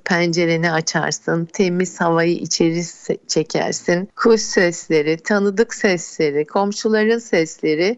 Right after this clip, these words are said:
O günün enerjisini anlayıp hissedebilmek, e, yaşadığımızın farkına varmak, nefes almak zaten güne başlamanın ve mutluluğun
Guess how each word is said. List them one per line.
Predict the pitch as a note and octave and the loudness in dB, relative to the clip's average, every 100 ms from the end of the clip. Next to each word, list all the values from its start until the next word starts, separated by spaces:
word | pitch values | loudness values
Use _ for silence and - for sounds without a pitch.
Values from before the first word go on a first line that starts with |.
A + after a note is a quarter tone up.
| _ | _
O | G3+ C#4+ A#3+ | 2 2 2
günün | C4 B3+ C#4+ - | 0 0 -4 -2
enerjisini | G#3 G#3+ A3 A#3+ A3+ A3+ - B3 B3 B3 - | 0 2 2 0 0 -2 -4 -2 2 0 -2
anlayıp | - G3 G#3+ A3+ A#3+ B3 - - | -2 0 2 2 2 2 -2 -4
hissedebilmek, | G3+ - - G#3 G3+ A#3 A#3 A#3+ C4 A#3 A3+ - - _ _ - | -4 -4 0 0 2 2 2 2 2 2 0 -6 -12 _ _ -4
e, | F3+ | -2
yaşadığımızın | F3 E3+ E3+ - G3 F3 G#3+ A3 A#3 B3 B3+ A#3+ A3+ D4+ D4 | 0 0 0 0 0 2 2 4 4 2 2 0 0 0 0
farkına | - G#3 F#3+ - A3+ C4+ C#4+ | -2 0 0 0 0 2 2
varmak, | A3+ F3+ D#3+ D3+ D3 - | 2 0 -2 -4 -6 -4
nefes | E3+ D#3+ - D4 - | -4 -2 0 0 0
almak | D4 G3 E3+ D#3 E3 | 0 0 -2 -4 -6
zaten | - G#3 B3+ - A#3+ G#3 D#3 | -2 0 0 0 -2 -2 -2
güne | F3+ G#3 D#4 B3+ | 0 2 2 2
başlamanın | G#3+ G3 - F3+ E3 D3+ D3 D3+ D#3 | 0 -2 -4 -2 -2 -4 -4 -4 -2
ve | D#3+ | 0
mutluluğun | F#3 G#3+ G#3+ A#3 G#3+ A#3 A#3+ | 0 -2 0 2 4 2 2